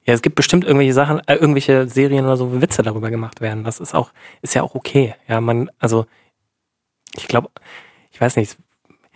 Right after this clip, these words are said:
ich glaub, man kann nicht über alles Witze machen, aber es, man kann auch Sachen lu-, irgendwie verantwortungsvoll lustig darstellen, aber, ähm, es, mir fällt wirklich nichts, äh, dafür, dass das so eine krasse Volkskrankheit ist,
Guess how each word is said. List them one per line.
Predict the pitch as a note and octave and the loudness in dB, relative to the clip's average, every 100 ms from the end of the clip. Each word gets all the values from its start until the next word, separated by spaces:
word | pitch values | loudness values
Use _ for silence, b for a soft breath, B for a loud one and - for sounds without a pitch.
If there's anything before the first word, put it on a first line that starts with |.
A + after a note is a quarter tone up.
| b b | b b
ich | _ | _
glaub, | - - | -2 0
man | A#2 | -2
kann | B2 | 0
nicht | B2 | 0
über | B2+ A2+ | 0 0
alles | C#3 C#3 | 0 0
Witze | A2 - | -4 -2
machen, | G#2+ G#2+ A#2 B2 | -2 0 0 0
aber | A2+ A2+ - | 0 0 -2
es, | - - | -4 -4
man | A#2+ A#2 | -4 0
kann | C3 | 0
auch | A#2+ | 2
Sachen | A#2+ B2 | 0 2
lu-, | A#2+ | 0
irgendwie | C3+ B2+ C#3+ C#3+ C#3+ C3 B2 | -2 -8 -10 -10 -2 -2 0
verantwortungsvoll | C3 C3+ B2+ A#2+ D3 - | 0 0 2 0 0 0
lustig | A#2 B2 A#2 | 0 0 -2
darstellen, | - B2+ D3 A#2 A2 B2+ | 2 2 2 0 0 0
aber, | B2+ A2+ A2+ - - | 2 4 2 0 -2
ähm, | A2+ G#2+ A2 G#2+ B B B B _ | 0 2 -2 -4 B B B B _
es, | - A#2 C#3 | -2 0 2
mir | A#2+ | 2
fällt | - A#2 - | 2 0 0
wirklich | C#3+ C3+ | -2 0
nichts, | B2+ - | 0 -2
äh, | - C3+ | 0 0
dafür, | D3 C3+ D#3+ B2 | 2 0 2 0
dass | C3+ | 0
das | A#2+ | 0
so | - | 0
eine | D#3+ | 0
krasse | - C3+ B2+ B2 | 0 -2 0 -2
Volkskrankheit | - A#2 - G#2+ - A2+ - | 0 -2 -4 -8 -8 -4 -2
ist, | C#3 C#3+ | -2 -4